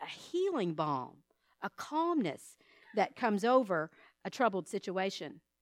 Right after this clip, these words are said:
So I submit to you that peace is not the absence of conflict and trouble. The peace that Jesus gives in the middle of conflict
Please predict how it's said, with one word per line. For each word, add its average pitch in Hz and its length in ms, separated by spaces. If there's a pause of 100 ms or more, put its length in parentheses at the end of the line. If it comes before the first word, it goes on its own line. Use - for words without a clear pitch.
(1000)
So 240 580 (1500)
I 277 100
submit 311 520
to 294 120
you 208 380
that 214 300
peace 403 260
is 240 140
not 277 360
the 240 180 (100)
absence 202 840 (260)
of 175 200
conflict 311 760
and 202 160
trouble. 202 540 (920)
The 208 80
peace 370 300
that 269 160
Jesus 370 560
gives 202 480 (220)
in 330 180
the 285 100
middle 370 680
of 190 160
conflict 202 640